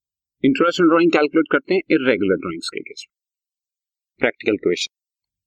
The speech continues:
सोहन and मोहन दो पार्टनर्स हैं, प्रॉफिट्स इक्वल शेयर कर रहे हैं।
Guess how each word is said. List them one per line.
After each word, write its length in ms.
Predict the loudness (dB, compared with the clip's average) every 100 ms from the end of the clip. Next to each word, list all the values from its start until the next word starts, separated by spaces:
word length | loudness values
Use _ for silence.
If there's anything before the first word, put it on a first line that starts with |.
| _ -4
सोहन 500 | 0 2 4 4 4
and 120 | 4
मोहन 360 | 4 2 2 2 2
दो 120 | 0 0
पार्टनर्स 500 | -2 -2 -2 -2 0 0
हैं, 200 | 0 0 0
प्रॉफिट्स 400 | 0 0 -2 -2 -4
इक्वल 260 | 0 -2 0
शेयर 180 | 0 0 0
कर 80 | -2
रहे 180 | 0 0 2
हैं। 180 | 2 2